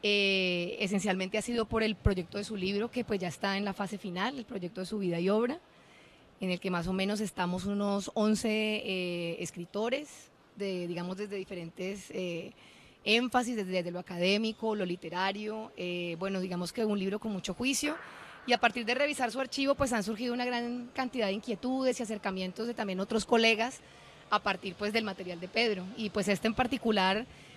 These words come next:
pues, es como, pues, como lo titulamos en, en el texto, es un documento casi inédito, porque, mm, fue un performance, un video performance que se mostró dos días, o, eh, sí,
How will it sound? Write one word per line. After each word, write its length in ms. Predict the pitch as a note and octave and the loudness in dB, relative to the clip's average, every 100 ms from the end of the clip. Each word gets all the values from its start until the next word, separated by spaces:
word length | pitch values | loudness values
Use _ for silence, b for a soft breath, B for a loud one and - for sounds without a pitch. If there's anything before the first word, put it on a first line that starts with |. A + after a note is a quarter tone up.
| B - | B 4
pues, 360 | A#3 A3 - - | 8 8 4 -2
es 180 | G#3+ - | -2 2
como, 680 | A#3+ B3+ B3 A3+ G3+ G3 - - - | 2 4 4 4 2 -2 -6 -12 -10
pues, 160 | A#3+ G#3 | -8 -4
como 180 | A#3 A3+ | 0 2
lo 160 | G#3+ G#3 - - | 2 0 -8 -12
titulamos 680 | G#3+ F#3+ G#3 G3+ G#3+ A#3+ C4 | -8 -4 2 4 4 0 -2
en, 280 | C4+ B3+ G#3+ | -4 -4 -4
en 140 | G3+ | -4
el 120 | F#3 | -2
texto, 320 | F#3 G#3+ - C4 | 0 0 0 -6
es 100 | B3 | -2
un 380 | A#3 A#3 A#3+ - | -2 -4 -6 -8
documento 500 | G#3+ A#3+ A#3+ F#3+ G3+ | -4 -2 -2 -2 -2
casi 220 | G#3+ G#3+ | -2 0
inédito, 500 | A3+ A3+ A3+ - D4 - B B B B B - - | 4 4 4 0 -8 -12 B B B B B -2 4
porque, 800 | A3+ A3 G#3+ G3+ F#3+ F#3 F3+ E3+ | 4 4 4 6 6 4 4 2
mm, 300 | E3+ F#3+ - | 0 -2 -2
fue 320 | - A3+ A3+ | 8 12 12
un 760 | A#3 B3 B3+ B3+ B3 B3 B3 A#3+ | 10 6 4 2 2 2 0 0
performance, 600 | C4 C#4+ C#4+ C#4+ C#4+ C4+ | 2 8 8 8 4 2
un 280 | A#3+ A#3 G3 | 0 0 0
video 240 | B3 B3 | 2 2
performance 500 | A#3+ G#3 G#3+ G#3+ A3+ | 2 0 0 0 -2
que 120 | C4 | -2
se 240 | A#3+ A3+ G#3+ | 0 2 2
mostró 600 | G3+ F#3 - A#3+ A#3+ C#4 - B B B B B - - - | 0 -2 2 4 4 0 -10 B B B B B -20 -18 2
dos 220 | B3+ C4+ | 6 6
días, 440 | D4 C4+ E4 - | 6 6 4 -4
o, 100 | C4+ - - - | -8 -8 -10 0
eh, 220 | G3+ G3 | 4 4
sí, 200 | - | 2